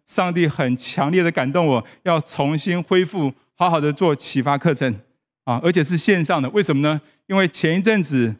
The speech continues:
啊，前一阵子亚太地区的这个启发的负责人打电话给我，他问我说：“哎，这几年你做启发做得如何啊？”因为当时我离开，几年前我离开台湾启发办公室的时候，我曾经跟他们说啊，我要用，我要用启发来建立教会。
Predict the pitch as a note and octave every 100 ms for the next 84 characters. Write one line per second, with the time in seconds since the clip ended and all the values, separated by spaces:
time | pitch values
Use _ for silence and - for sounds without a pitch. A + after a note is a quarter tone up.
0 | _ - B2+ A#2+ D#3+ E3+ F3+ D3 C#3+ A#2+
1 | - - C#3+ C3+ F3 E3 E3 - E3+ D#3
2 | C#3 D#3+ D#3 - C3 E3 D#3+ - G#3+ D#3+
3 | C#3 D3 C#3+ C3 D#3+ C3 C3 C3 G#2+ _
4 | _ _ - A#3 A#3+ F3 C#3+ G#3+ F#3+ -
5 | _ C#4 A3+ F#3 D#3 E3 F3 D3 G3+ F3+
6 | - C3+ E3 D3+ F3 C#3+ C#3 D#3 C3+ A#2+
7 | G#2+ - _ _ _ A#3 A3+ A#3+ A#3+ -
8 | G3+ D3+ D#3+ F#3 F#3 G3 D#3+ D#3+ E3+ F3+
9 | C#3+ D3+ F3+ F3 F#3 - - E3 F3+ G3
10 | C3+ E3 F3+ E3+ F3 E3+ F3+ D3+ C3 C#3+
11 | D#3+ C#3+ - - D3 - D#3+ E3 F3 E3+
12 | D#3 D#3 - D#3+ D3+ A#2+ - _ D3+ E3+
13 | G#3 G3+ - D3+ F#3 G3 F#3 D#3+ - D3
14 | C#3+ F#3 E3 C#3+ C#3+ G3 E3+ E3+ D3+ D#3
15 | C3